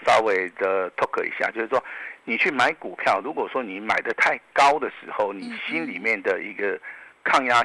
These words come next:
Speaker 1: 性就没有那么大。
Speaker 2: 嗯，嗯。
Speaker 1: 呃，如果说，啊，比如说你之前看到亚航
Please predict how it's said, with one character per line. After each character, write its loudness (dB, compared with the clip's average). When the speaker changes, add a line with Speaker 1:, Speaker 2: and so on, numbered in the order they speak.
Speaker 1:
性 -6
就 -6
没 -4
有 -2
那 -4
么 -6
大。 6
Speaker 2:
嗯， -16
嗯。 -20
Speaker 1:
呃， 6
如 4
果 4
说， 6
啊， 6
比 -2
如 -2
说 0
你 -4
之 -2
前 0
看 4
到 4
亚 -2
航 0